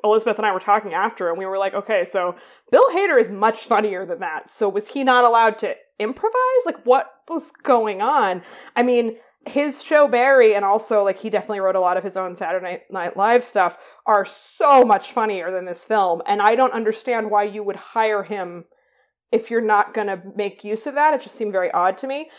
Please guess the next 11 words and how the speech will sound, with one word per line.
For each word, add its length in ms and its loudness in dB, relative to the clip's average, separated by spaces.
But 100 -8
moving 260 -4
on 140 -2
to 60 0
the 60 -6
sexuality 720 -2
<laughs> 100 -14
stuff, 280 -2
they 240 4
don't 280 2
demonstrate 920 -2